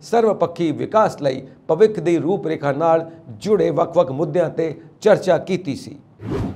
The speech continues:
ਭਾਜਪਾ ਦਾ ਆਪਰੇਸ਼ਨ ਲੋਟਸ ਅੱਜ ਤੋਂ ਪੰਜਾਬ ਵਿੱਚ ਸ਼ੁਰੂ ਹੋ ਗਿਆ ਹੈ। ਸਾਬਕਾ ਮੁੱਖ ਮੰਤਰੀ ਕੈਪਟਨ ਅਮਰਿੰਦਰ ਸਿੰਘ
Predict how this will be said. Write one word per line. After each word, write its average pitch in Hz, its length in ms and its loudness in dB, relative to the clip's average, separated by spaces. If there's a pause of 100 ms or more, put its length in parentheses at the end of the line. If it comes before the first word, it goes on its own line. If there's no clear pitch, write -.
(640)
ਭਾਜਪਾ 185 460 6
ਦਾ 196 220 4
ਆਪਰੇਸ਼ਨ 190 480 2
ਲੋਟਸ 175 540 2 (120)
ਅੱਜ 175 120 2
ਤੋਂ 175 140 0
ਪੰਜਾਬ 165 420 2
ਵਿੱਚ 165 120 -6
ਸ਼ੁਰੂ 196 260 -2
ਹੋ 147 140 2
ਗਿਆ 120 200 -2
ਹੈ। - 180 -12 (260)
ਸਾਬਕਾ 175 400 4
ਮੁੱਖ 175 200 -2
ਮੰਤਰੀ 175 320 2
ਕੈਪਟਨ 160 380 0
ਅਮਰਿੰਦਰ 165 380 4
ਸਿੰਘ 131 240 -4